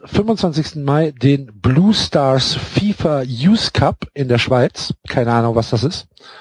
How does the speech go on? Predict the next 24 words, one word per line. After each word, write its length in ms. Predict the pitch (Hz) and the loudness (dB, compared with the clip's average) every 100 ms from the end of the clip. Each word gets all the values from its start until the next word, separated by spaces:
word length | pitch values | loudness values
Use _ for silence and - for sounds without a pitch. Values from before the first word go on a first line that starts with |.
| - - - _ _ _ _ _ _ _ | -20 -20 -20 _ _ _ _ _ _ _
Äh, 680 | 151 156 160 165 165 170 160 - _ | 0 2 4 4 4 2 0 -4 _
dann 280 | 143 151 165 | 0 0 2
gibt's 240 | 185 - | 0 2
am 440 | 160 147 160 151 135 | 0 0 -2 -6 -2
siebzehnten 500 | 143 - - 185 175 | 0 2 0 0 2
Juni 240 | 185 185 | 2 4
bis 200 | 165 - | 2 2
zweiten 340 | - 160 165 156 | 2 2 0 2
Juli 320 | 165 170 165 | 4 4 4
den 240 | 151 147 | 2 2
Confederations 760 | - 151 143 135 151 - 196 - | -2 -2 2 4 4 2 -4 -4
Cup 180 | 240 311 - - _ _ | -4 -2 -4 -6 _ _
in 120 | 139 | -2
Russland. 640 | 139 143 - 180 - - - _ _ _ - - - - - - _ | 0 0 0 -2 -2 -12 -16 _ _ _ -16 -16 -18 -18 -20 -20 _
Vom 360 | - 156 156 156 - | 0 0 -2 -6 -2
siebten 500 | 120 160 - - 170 | 0 0 -2 -4 0
bis 160 | 156 | 2
sechsundzwanzigsten 920 | 180 196 - 180 165 156 160 - 147 | 0 -2 -6 -2 0 0 -2 -6 -4
Juli 360 | 135 165 170 151 | 0 2 4 2
gibt's 260 | - 156 - | 0 -2 0
den 280 | 143 135 - | -2 -2 0
concacaf 920 | - 214 - 160 - 151 147 143 - - 110 | 0 0 0 -2 0 0 2 0 -6 -16 0
Gold 440 | 143 190 208 - | 2 2 0 -2
Cup 460 | 104 160 - - | 0 0 0 -4